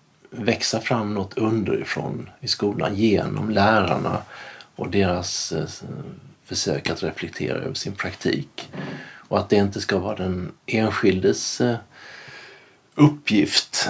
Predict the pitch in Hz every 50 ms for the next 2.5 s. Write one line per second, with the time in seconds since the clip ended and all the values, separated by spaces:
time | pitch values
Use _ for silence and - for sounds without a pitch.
0 | - 104 98 95 95 95 104 101 98 - 117 104 101 98 104 98 - - 110 95
1 | - - 98 101 101 98 92 90 90 85 - - - - - - - - - -
2 | - - - 127 - - - - - -